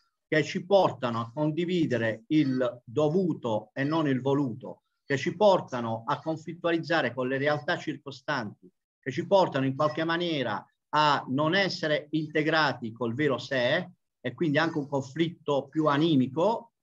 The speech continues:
che è molto collegato all'elemento fuoco, che è molto collegato all'energia del cuore, beh, voi attraverso questo tipo di test potete veramente andare a valorizzare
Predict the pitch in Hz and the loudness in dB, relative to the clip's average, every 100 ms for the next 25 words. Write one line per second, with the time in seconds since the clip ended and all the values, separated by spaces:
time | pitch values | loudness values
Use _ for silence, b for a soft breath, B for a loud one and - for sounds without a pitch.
0 | _ 113 131 139 131 131 127 156 131 107 | _ -6 -4 -2 0 0 2 2 2 -2
1 | 107 - 110 123 127 135 131 127 - 156 | -10 -10 -8 -4 -2 -2 -2 -6 0 2
2 | 135 - 107 107 110 127 117 117 120 131 | 2 0 -10 -10 -8 -8 -6 -6 -4 -4
3 | 120 113 113 113 120 113 104 - 120 95 | -4 -6 -6 -6 -6 -8 -10 -6 -4 -4
4 | 95 131 - _ _ _ 175 160 226 196 | -6 -12 -16 _ _ _ 0 2 6 6
5 | 147 127 160 202 175 151 143 143 185 175 | 6 4 0 2 0 -2 -2 -4 -4 -8
6 | - 139 123 - 117 135 135 - _ 147 | 0 2 2 -2 -6 -4 -4 -6 _ 0
7 | 120 - - 101 104 - _ _ - 175 | 0 -2 -12 -12 -12 -14 _ _ -2 0
8 | 220 180 180 214 214 196 135 131 127 131 | 2 4 6 6 4 2 0 -2 -2 0
9 | 143 120 107 107 117 135 151 165 131 151 | 0 0 -2 -4 -2 0 0 0 0 0
10 | 123 101 113 147 | 0 -2 -2 -2